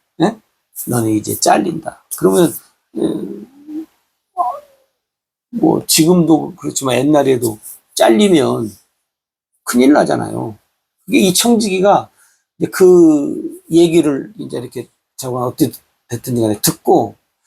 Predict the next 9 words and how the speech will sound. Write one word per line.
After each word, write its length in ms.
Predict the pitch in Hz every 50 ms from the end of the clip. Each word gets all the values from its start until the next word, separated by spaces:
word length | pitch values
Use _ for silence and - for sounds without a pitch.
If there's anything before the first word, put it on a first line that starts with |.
| - - - - - _
아, 320 | - 117 120 117 117 113 110 113
내가 240 | 123 131 135 123
그러면 220 | - 131 127 120 117
살 260 | - - - 208 175
길을 200 | - 180 143 117
찾아야 340 | - - - - 73 143 123
되겠다. 540 | 113 - - - - _ - - - - _
그래서, 400 | - 156 180 170 180 170 151 - _ _ _ _ _ _ _ _ -
에, 540 | - 139 127 127 123 120 120 117 120 120 120